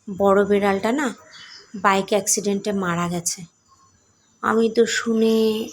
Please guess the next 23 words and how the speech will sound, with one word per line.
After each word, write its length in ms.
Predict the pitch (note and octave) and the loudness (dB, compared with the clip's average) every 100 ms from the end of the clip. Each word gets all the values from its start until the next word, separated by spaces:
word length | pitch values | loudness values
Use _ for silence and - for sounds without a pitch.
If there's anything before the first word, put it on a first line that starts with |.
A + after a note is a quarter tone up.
| - | -8
আমার 300 | G3+ G#3 G#3 - | -4 -2 -2 -4
চোখে 420 | G#3+ - G#3+ G#3 F3 | -4 0 0 0 0
জল 360 | G3+ G3 G3+ | 2 2 2
ঝরঝর 600 | G3+ G#3 F3+ - A3 G#3+ G3+ | 0 -4 -4 -4 -2 -2 -2
করে 160 | G3 G3 | -4 -4
ঝরছে, 520 | F3 G3 F#3 - G3 E3+ _ F3 - _ - - _ _ - | -6 -8 -8 -10 -12 -18 _ -20 -20 _ -20 -20 _ _ -12
এত 220 | A3 - A#3+ A#3 | -8 0 0 2
খারাপ 320 | A3 G#3 G#3 | 2 4 4
লাগছে, 600 | G#3+ G3+ F3+ - G#3 G3 G3+ - - - _ _ - | 4 2 2 0 0 0 -2 -10 -20 -20 _ _ -14
এত 240 | A#3 A#3 | -10 -2
প্যাথেটিক 840 | C4 C4 A#3 A3+ - C4 C4 C4+ B3 - - _ _ _ G#3+ | -2 0 0 0 0 0 2 2 2 -4 -20 _ _ _ 2
লাগলো 440 | G#3+ G#3+ A3+ A3 | 4 4 4 4
ওদের 240 | G3+ G#3+ | 4 4
লাইফটা 580 | G#3 G3 F#3+ F#3+ - A3+ | 4 4 2 0 2 4
আমার। 260 | G3+ F#3+ F#3 G3 _ _ _ - - - - - _ _ - D4+ - - - - - _ - - | 4 2 -2 -8 _ _ _ -20 -20 -20 -20 -20 _ _ -20 -20 -20 -20 -20 -20 -20 _ -20 -4
বিষয়টা 540 | G#3+ A#3 C4+ C4+ C4+ | 2 4 6 4 4
যদিও 400 | B3 B3 A3 C4 | 4 4 6 6
বা 100 | C4+ | 6
জানি 300 | C4 G#3+ G#3 | 6 4 4
না 100 | A#3 | 4
কার 220 | A#3+ A3 G#3+ | 4 4 2
কাছে 280 | A3+ A3 A#3+ | 2 0 0
কতটা, 520 | G#3+ G#3+ - F#3 A3 | 0 0 -2 -2 -4